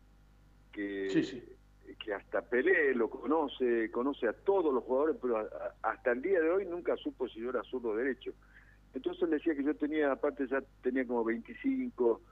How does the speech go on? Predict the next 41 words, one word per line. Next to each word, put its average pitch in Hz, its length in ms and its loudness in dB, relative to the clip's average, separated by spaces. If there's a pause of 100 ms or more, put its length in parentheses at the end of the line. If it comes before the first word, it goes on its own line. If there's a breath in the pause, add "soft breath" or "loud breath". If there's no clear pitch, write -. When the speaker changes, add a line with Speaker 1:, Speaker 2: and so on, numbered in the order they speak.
(300 soft breath)
Speaker 1:
eh, 101 200 -8
partidos 113 440 0
internacionales, 117 960 0
Diego 120 260 2
recién 135 680 2
estaba. 117 600 2 (400 soft breath)
Lo - 80 -10
que 113 80 -4
pasa 196 220 0
es - 40 -2
que 139 80 2
hablar 143 260 4
con 127 140 0
el 113 140 0
diario 135 340 2
el 110 140 0
lunes, 151 400 2 (160)
este, 101 640 -8 (520)
eh, 98 380 -8
es - 100 -2
muy 117 140 -6
fácil, 131 460 0
¿no 107 60 -8
es 95 60 -12
cierto? 135 280 0
Porque 110 320 -4
nadie 117 320 -2
sabía 143 340 0
lo 120 140 -2
que 117 100 -10
iba 101 140 -4
a 92 40 -6
hacer 104 380 -4 (480 soft breath)
después 107 540 0 (100)
todo, 113 320 0
toda 117 280 -2
esa - 160 -8
explosión 110 520 -6
tan 107 240 -4
grande, 123 380 0
porque, - 420 -12